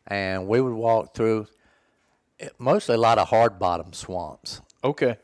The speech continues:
Speaker 1: And, uh, you know, higher ground than what we've been in the last couple of days.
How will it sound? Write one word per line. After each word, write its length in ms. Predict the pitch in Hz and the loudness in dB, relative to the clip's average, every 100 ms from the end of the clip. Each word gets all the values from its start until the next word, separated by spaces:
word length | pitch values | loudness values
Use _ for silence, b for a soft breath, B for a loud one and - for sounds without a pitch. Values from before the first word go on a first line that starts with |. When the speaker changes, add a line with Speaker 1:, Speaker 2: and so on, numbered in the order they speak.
| - | -14
Speaker 1:
And, 380 | 104 95 90 90 | -8 -4 -4 -2
uh, 220 | 92 90 92 | 0 0 -2
you 120 | 110 | -2
know, 160 | 107 98 | 0 0
higher 300 | 98 98 101 | 2 2 2
ground 400 | 95 95 92 92 | 0 -2 -2 -4
than 120 | 95 | -6
what 280 | 95 92 - | -2 -2 -4
we've 160 | 98 87 | -8 -6
been 180 | 95 | -8
in 120 | 90 90 | -8 -8
the 60 | 87 | -6
last 280 | 87 80 | -8 -8
couple 260 | - 87 95 | -10 -10 -10
of 100 | 80 | -14
days. 460 | 90 80 - - | -14 -14 -14 -16